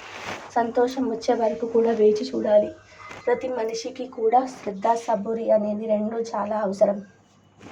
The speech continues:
ఈ రెండు అలవర్చుకుంటేనే మన జీవితంలో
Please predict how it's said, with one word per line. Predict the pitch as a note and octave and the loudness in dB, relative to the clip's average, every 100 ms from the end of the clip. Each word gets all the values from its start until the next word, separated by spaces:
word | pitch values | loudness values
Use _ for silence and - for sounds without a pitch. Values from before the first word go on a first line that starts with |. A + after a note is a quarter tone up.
| - | -12
ఈ | B3 | -6
రెండు | G#3 G#3+ A3+ | 0 0 2
అలవర్చుకుంటేనే | B3+ G#3 F#3 A3+ G#3+ G3+ A3 A3+ B3 A3+ B3 C#4 - - - | 2 2 4 2 0 -6 -6 -2 -2 0 -2 -6 -14 -18 -14
మన | - A#3 | -4 -2
జీవితంలో | G#3 A#3 A#3 A#3+ A#3 A3+ | -2 -2 -2 2 2 6